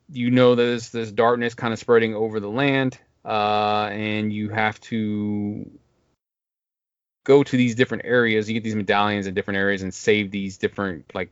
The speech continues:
I don't know if they're wizards, but, you know, like, one's like an earth spirit and one's a fire spirit. You know, it just all depends on different areas.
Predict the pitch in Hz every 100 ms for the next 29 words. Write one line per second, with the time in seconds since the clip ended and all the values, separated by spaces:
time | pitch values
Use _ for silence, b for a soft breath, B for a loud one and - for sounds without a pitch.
0 | _ _ _ _ _ _ _ _ _ _
1 | - 113 95 85 82 92 82 82 - -
2 | 82 80 87 92 90 90 85 - - 107
3 | 101 101 92 87 98 98 - - 95 95
4 | 90 92 95 90 - 92 90 90 - 90
5 | 90 85 92 90 90 95 - - 95 90
6 | 107 98 92 92 87 95 95 95 92 92
7 | 87